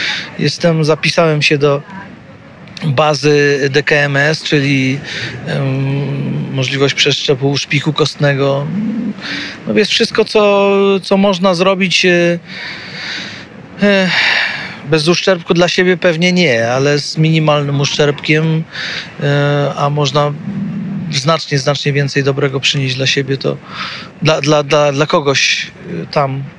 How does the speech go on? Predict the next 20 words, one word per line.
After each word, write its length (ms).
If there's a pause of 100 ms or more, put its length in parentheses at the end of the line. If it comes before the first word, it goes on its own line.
(720)
to, 440
to, 460
to 100
w 60
ogóle 240
nie 80
mam 100
tutaj 220
żadnych 260
wątpliwości. 540
Natomiast 400
oczywiście, 440
no, 200 (800)
próśb 320
o 140
pomoc 360
jest 180
tyle, 280
że, 400 (240)
że, 1160